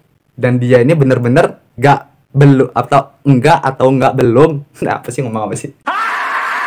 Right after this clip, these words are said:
Dia ini belum atau enggak ngebaca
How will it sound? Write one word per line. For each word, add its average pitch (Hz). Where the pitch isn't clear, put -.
Dia 127
ini 180
belum 143
atau 127
enggak 127
ngebaca 117